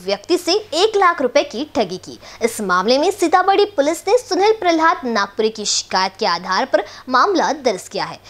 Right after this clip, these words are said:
वे अभिनव कॉलोनी यवतमाल के निवासी है। तत्काल कार्रवाई करते हुए पुलिस ने आरोपी के कार्यालय पर छापेमारी की और उसे गिरफ्तार कर लिया। आरोपी का नाम नरेंद्र लक्ष्मण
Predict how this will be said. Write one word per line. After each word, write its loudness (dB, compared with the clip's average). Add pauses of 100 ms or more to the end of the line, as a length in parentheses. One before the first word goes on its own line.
(160)
वे 2
अभिनव 2 (100)
कॉलोनी -2
यवतमाल -2
के -2
निवासी -2
है। -14 (220)
तत्काल 0
कार्रवाई -2
करते -6
हुए 0
पुलिस -2
ने 4
आरोपी -2
के -4
कार्यालय -2
पर -2
छापेमारी -2
की -2 (200)
और 6
उसे 2
गिरफ्तार 0
कर -2
लिया। -2 (400)
आरोपी 2
का -4
नाम -6
नरेंद्र -4
लक्ष्मण -6